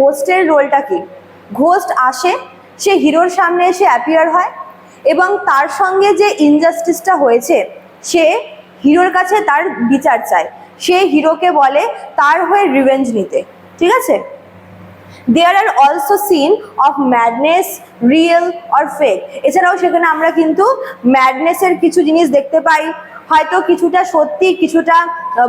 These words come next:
ভুল, এরকম অনেক কিছু মিলিয়ে রিভেঞ্জ ট্র্যাজেডি হয়।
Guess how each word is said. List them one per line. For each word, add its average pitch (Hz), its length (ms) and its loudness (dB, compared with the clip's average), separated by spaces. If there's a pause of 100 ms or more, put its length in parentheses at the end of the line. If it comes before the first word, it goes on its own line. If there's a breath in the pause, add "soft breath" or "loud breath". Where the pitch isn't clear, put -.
(120)
ভুল, 339 240 4 (200)
এরকম 311 280 0 (140)
অনেক 339 200 0 (100)
কিছু 349 200 0 (160)
মিলিয়ে 311 300 2 (140)
রিভেঞ্জ 302 240 2 (100)
ট্র্যাজেডি 233 460 0
হয়। 185 160 2